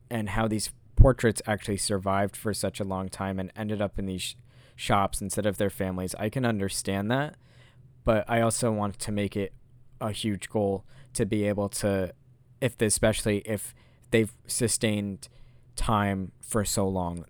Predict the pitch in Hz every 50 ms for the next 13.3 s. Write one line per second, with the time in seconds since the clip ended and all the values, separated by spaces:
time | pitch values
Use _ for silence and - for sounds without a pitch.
0 | - - 113 101 - - 104 92 104 101 98 - 101 101 98 - - 101 98 98
1 | 92 98 92 92 90 - 101 - - 95 95 90 95 92 87 - - 92 90 90
2 | 90 90 92 - - - - - 107 98 92 - - - - - - - - -
3 | - - - - - - 113 107 104 104 101 98 95 95 95 95 92 92 90 -
4 | - - - - - - - - - - - - - - 107 101 101 95 104 107
5 | - - - 104 95 92 - - - 98 90 - - 87 82 78 - - 76 78
6 | 78 80 82 - - - - - - - - - - 143 143 147 156 160 160 151
7 | - - 139 131 - - 123 120 117 110 107 - - 120 117 104 113 113 113 110
8 | 110 107 - - 110 101 98 - - 113 113 113 - - 117 113 113 110 113 107
9 | 101 - 107 101 101 98 95 95 82 98 101 101 101 101 104 - - - 110 110
10 | 104 - - 110 104 104 101 98 - - - - - - - - - - 120 113
11 | - - 113 107 104 101 - - 101 - - - 107 104 98 - 104 98 - -
12 | - - 98 95 95 - - - 117 110 - 104 101 95 - - - 110 107 107
13 | 101 98 95 - - -